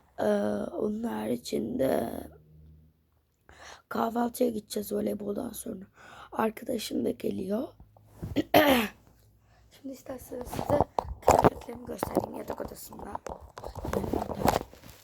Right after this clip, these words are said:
Pijamayla da karşınıza çıktım ama yapacak bir şey yok. Şöyle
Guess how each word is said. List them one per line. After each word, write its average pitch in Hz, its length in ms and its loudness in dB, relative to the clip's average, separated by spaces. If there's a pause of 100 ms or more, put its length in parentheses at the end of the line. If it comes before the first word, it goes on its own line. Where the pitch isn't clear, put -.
(720)
Pijamayla 233 560 -8
da 240 140 -18
karşınıza - 580 -14
çıktım - 480 -16
ama 269 100 -18 (1160)
yapacak - 380 -20
bir - 60 -16
şey 240 240 -8
yok. - 180 -12
Şöyle 277 200 -16